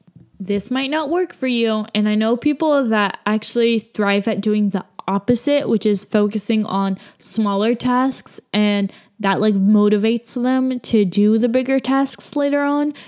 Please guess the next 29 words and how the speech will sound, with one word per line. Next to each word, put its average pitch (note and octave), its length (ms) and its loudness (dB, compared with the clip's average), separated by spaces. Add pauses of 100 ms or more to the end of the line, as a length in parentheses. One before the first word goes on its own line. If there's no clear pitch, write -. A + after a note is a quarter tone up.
So A3+ 720 2
maybe A3+ 400 2
that B3 220 0
would C4+ 140 2
work C4+ 460 0
with C#4+ 220 -2
you. C#4+ 460 0
I G#3 100 -2
don't G#3+ 140 0
know. A#3 240 2 (460)
To A3+ 340 4
each - 260 -4
their A3+ 220 2
own, G#3 220 2
really. C4 400 2
So G#3 420 0
see D4 240 0
what E4+ 160 2
works C#4 320 0
with B3 180 -2
you A#3+ 240 0
and, G3+ 320 0 (840)
you G3 160 2
know, C#3+ 220 -4 (340)
go G#3 160 2
with A3 100 2
the G#3 80 2
flow. F#3 300 0 (420)
Um, A#3+ 720 2